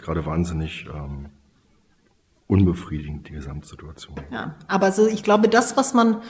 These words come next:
Speaker 2: äh, ich glaube, die Verantwortung, aus der wir uns nicht rausnehmen können, ist, sich zu fragen, was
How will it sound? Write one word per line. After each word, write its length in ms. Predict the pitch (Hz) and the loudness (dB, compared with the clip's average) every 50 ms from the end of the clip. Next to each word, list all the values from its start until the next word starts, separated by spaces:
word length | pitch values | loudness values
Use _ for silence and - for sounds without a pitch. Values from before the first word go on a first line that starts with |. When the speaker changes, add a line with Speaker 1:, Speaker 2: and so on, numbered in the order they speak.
| - - - - _ - | -18 -18 -20 -16 _ -2
Speaker 2:
äh, 240 | 185 190 190 175 156 | 0 0 0 0 -2
ich 140 | 185 - - | -4 -4 0
glaube, 340 | 208 202 202 202 208 - - 214 - | 0 0 0 0 -2 -2 -2 -4 -4
die 60 | 208 | -4
Verantwortung, 560 | - 208 - - 226 - - 247 233 220 208 | -4 -2 0 0 0 0 -2 -2 -2 0 0
aus 160 | 202 202 208 - | -2 -2 -2 -2
der 140 | 214 208 190 | -2 0 0
wir 80 | 202 | -2
uns 220 | 202 190 - - - | -2 -4 -4 2 4
nicht 320 | 214 285 - - - - | 6 6 6 4 -2 -4
rausnehmen 560 | 269 269 285 269 - - 254 247 240 240 233 | -2 -2 -2 -2 -2 0 2 4 4 4 2
können, 300 | - - 233 233 226 190 | 0 0 -2 0 0 -2
ist, 180 | - 190 - - | -4 -6 -6 -6
sich 180 | 214 208 - | -6 -8 -8
zu 80 | - - | -12 -18
fragen, 520 | - - - 190 196 196 202 214 208 208 - - - - - - _ _ | -20 -10 -4 0 0 0 2 2 0 0 -2 -6 -12 -20 -20 -20 _ _
was 480 | 190 196 214 208 - - - - - | 0 0 0 2 0 -2 -4 -6 -8